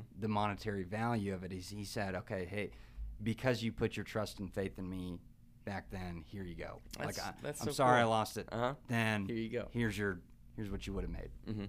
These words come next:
Speaker 1: You know, and it's just like, that was a big hit for him.
Speaker 2: Mm-hmm.
Speaker 1: But he did it because it was, and that's how he taught me, you know, how to do life. And
Speaker 2: Mm-hmm.
Speaker 1: it's just,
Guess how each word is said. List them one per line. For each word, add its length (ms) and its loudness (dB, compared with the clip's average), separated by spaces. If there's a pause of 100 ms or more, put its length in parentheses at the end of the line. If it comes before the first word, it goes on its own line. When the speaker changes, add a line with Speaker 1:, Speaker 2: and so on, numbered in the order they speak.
Speaker 1:
You 80 -4
know, 180 0
and 100 0
it's 100 -4
just 180 -4
like, 220 4 (240)
that 100 2
was 100 4
a 40 -2
big 180 0
hit 200 4
for 180 -4
him. 200 -10
Speaker 2:
Mm-hmm. 140 -8 (140)
Speaker 1:
But 80 2
he 60 4
did 200 6
it 260 4
because 320 2
it 100 0
was, 320 0 (640)
and 140 4
that's 220 6
how 180 4
he 140 2
taught 340 4
me, 460 4 (260)
you 120 -2
know, 200 2
how 100 0
to 80 0
do 220 0
life. 400 0
And 200 0
Speaker 2:
Mm-hmm. 100 -6 (920)
Speaker 1:
it's 140 0
just, 280 0